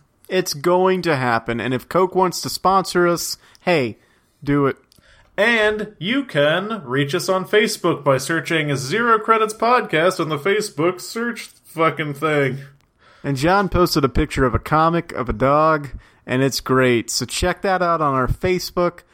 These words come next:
Speaker 1: A picture of a comic of a dog. Let's do it.
Speaker 2: If you want to see a fucking dog, go to our fucking Facebook page. Like us, comment, poke, send us Candy Crush. I don't give a shit.
Speaker 1: He doesn't give a darn, man.
Speaker 2: I don't give a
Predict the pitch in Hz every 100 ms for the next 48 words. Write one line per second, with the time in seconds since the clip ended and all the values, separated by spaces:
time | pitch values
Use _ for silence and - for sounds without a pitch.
0 | _ - - 165 - 165 127 - 151 165
1 | 160 123 113 135 151 151 151 135 143 139
2 | - - 120 95 - - 160 139 208 208
3 | 160 156 143 135 - 160 147 117 147 170
4 | 180 160 160 165 123 - - 175 175 156
5 | 147 175 147 - 143 143 147 131 120 110
6 | - - - 123 208 240 233 127 104 -
7 | - _ - 220 226 190 139 117 - _
8 | _ _ - 220 226 147 139 - _ -
9 | - 226 220 208 247 240 226 202 - 165
10 | 123 - - - - 175 247 240 - 226
11 | 151 - - 254 220 - - _ _ _
12 | - 247 262 185 185 147 143 131 113 151
13 | 170 175 151 123 127 127 127 131 127 123
14 | 233 214 208 151 -